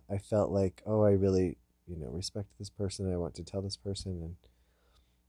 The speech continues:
told them, and I was like, "Well," and we spoke on the phone for a while, and I was like, "Well, I don't really," it was interesting. Why do I feel like I needed to tell them? Why do I feel like I needed to do that? So,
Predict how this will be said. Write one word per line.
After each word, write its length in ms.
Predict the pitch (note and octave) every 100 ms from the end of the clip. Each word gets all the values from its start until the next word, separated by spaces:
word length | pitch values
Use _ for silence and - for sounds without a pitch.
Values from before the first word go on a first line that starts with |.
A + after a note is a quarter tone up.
| _ _ _ _ _ _ _ _ _ _ - -
told 220 | A2+ B2+
them, 140 | G#2+
and 80 | G2
I 60 | F#2+
was 140 | F2+
like, 160 | G2 G2+
"Well," 240 | A2+ G#2 _ -
and 100 | G2+
we 100 | G2
spoke 340 | - A2 G2+
on 80 | G2
the 60 | F#2+
phone 240 | G#2 A#2
for 100 | A2+
a 40 | F#2+
while, 160 | F#2
and 80 | F#2
I 40 | F#2
was 100 | G2
like, 140 | G2+
"Well, 160 | A#2 A#2+
I 80 |
don't 140 | A#2+ - _ _ _ _ _ G2+
really," 420 | G2+ G2+ G2 G2 _ _ _ _ _ _ _ _ _ _ -
it 40 |
was 120 | A2 D#3
interesting. 540 | F#3+ G#2+ - G2 F#2+
Why 200 | F#2 F#2+
do 160 | G#2+ B2
I 60 |
feel 180 | A#2 G2
like 180 | G2 G2
I 80 | F#2
needed 360 | F#2 F2+ F#2
to 140 | - F#2+
tell 260 | G2+ A2
them? 220 | G2 E2+
Why 160 | F2 F#2
do 180 | F#2 F#2+
I 100 | F2+
feel 220 | - F2+
like 200 | F2 F2+
I 260 | D2+ D#2 F#2+ _ _ _ _ _ _ _ _
needed 440 | G2+ F#2+ F#2 F2+ -
to 160 | -
do 280 | F2+ F#2+ F#2 E2
that? 340 | E2 D2 C2+ _ _ _ _ _
So, 640 | - - G#2+ G2 F#2+ F#2+